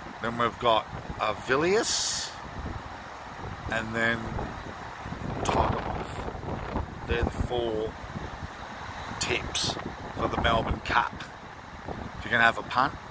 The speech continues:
punt responsibly. If you're gonna get all dressed up in your Melbourne Cup, stepping out, gear in your funny little hat, and have a bit of a, a drink and a, and a party,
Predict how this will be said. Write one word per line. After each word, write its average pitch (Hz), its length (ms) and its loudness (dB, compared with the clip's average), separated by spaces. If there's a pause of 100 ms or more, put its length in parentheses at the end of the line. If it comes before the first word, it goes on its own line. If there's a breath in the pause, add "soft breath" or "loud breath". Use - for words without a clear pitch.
punt 120 240 0
responsibly. 110 580 -4 (640)
If 104 160 -4
you're 113 80 0
gonna 120 280 2
get 113 120 6
all 113 400 4
dressed 107 300 0
up 110 200 4
in 110 80 -8
your 107 100 -4
Melbourne 110 320 2
Cup, 113 300 4
stepping 110 340 2
out, 117 300 0
gear 117 220 -2
in 113 80 -6
your 110 180 -4 (520)
funny 123 260 6
little 117 180 -2
hat, 156 360 2 (800)
and 107 80 -2
have 117 120 2
a 113 60 -2
bit 117 180 2
of 107 140 -4
a, 107 260 0 (640)
a 113 80 2
drink 127 380 2
and 113 100 2
a, 104 220 0 (300)
and 110 140 0
a 104 40 2
party, 143 520 6